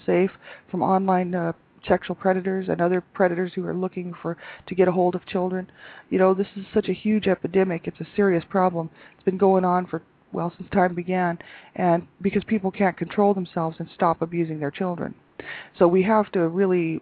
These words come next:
we have to it's gonna be up to us to find a way to do this. You know, it's, it's gonna have to happen. And the, the, the stuff that's in place now, you know, I mean, it's a good thing that we have it because there's so many countries that don't have, uh, child protection, child protective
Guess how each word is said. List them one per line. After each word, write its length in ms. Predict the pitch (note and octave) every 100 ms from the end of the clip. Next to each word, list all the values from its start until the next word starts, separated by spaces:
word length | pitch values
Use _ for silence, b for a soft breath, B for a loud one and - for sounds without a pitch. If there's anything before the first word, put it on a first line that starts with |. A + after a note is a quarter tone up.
| -
we 100 | G#3+
have 140 | G3+
to 80 | - - _ _ -
it's 280 | C2+ - -
gonna 200 | C#4+ A3
be 120 | G3
up 100 | -
to 120 | -
us 160 | F#3+ F3 -
to 80 | F3
find 280 | - F3 E3
a 40 |
way 140 | E3
to 100 | D#3
do 220 | D#3+ G#3+ G#3+
this. 220 | D#3+ D#3 _ _ B B B
You 100 | F3+
know, 180 | F3 F#3+
it's, 180 | E3+ F3
it's 160 | - -
gonna 200 | G#3 F#3+
have 200 | F#3+ F3+
to 80 | E3+
happen. 360 | F3 F3 D3 - - B B B
And 160 | F#3 F#3
the, 140 | F3 -
the, 220 | F3+ -
the 120 | G#3+ G3+
stuff 180 | - A#3+ -
that's 140 | G3
in 100 | F#3
place 260 | - F3+ D#3+
now, 500 | F3 F3+ A#3 E3+ E3 -
you 80 | E3+
know, 160 | E3+
I 40 | E3+
mean, 160 | F3
it's 120 | E3
a 60 | -
good 120 | G#3
thing 140 | G#3+ G3
that 80 |
we 120 | E3+ E3
have 260 | G#3+ A3+
it 120 | D3
because 180 | E3+ E3+
there's 200 | E3 D#3+
so 120 | F#3+
many 160 | F#3+ E3+
countries 440 | - G3 G#3+ F#3+ D#3+
that 120 | E3+
don't 220 | F3 E3
have, 280 | E3 F3 F3 - B B B B
uh, 120 | E3+
child 260 | - E3 E3
protection, 480 | E3+ E3 - E3 - - - - _ -
child 260 | - F3 E3+
protective 380 | F3+ E3 -